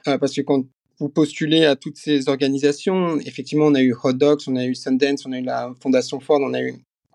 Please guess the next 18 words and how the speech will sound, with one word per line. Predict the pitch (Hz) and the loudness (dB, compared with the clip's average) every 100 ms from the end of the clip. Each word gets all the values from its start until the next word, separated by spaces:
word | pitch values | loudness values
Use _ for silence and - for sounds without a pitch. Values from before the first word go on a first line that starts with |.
| - - | -14 0
énormément | 143 135 135 139 | 2 4 4 4
de, | 131 120 117 - - | 4 2 0 -10 -4
de | 143 | -2
soutien, | 139 143 - 175 | -2 -4 0 2
mais | 156 131 123 - _ | 2 0 -2 -16 _
c'est | - 147 | -2 0
aussi | 135 156 | 0 0
un, | 147 127 - | 0 0 -2
un | 147 | -4
travail | 131 147 135 139 135 127 | -2 -2 0 0 2 2
long, | 127 135 151 160 160 - _ _ _ 143 | 4 4 4 2 0 -8 _ _ _ 0
euh, | 131 123 120 120 117 113 110 | 0 2 0 -2 -2 -4 -6
d'écriture, | 127 131 131 - 147 - 156 151 151 143 - | -2 0 0 -2 -6 -4 2 4 4 2 -4
de, | 131 123 | -2 -2
de | 120 127 | 0 2
montage, | 131 143 135 160 151 147 | 4 2 2 0 0 -4
parce | 127 | -12
que | - 131 | -6 -4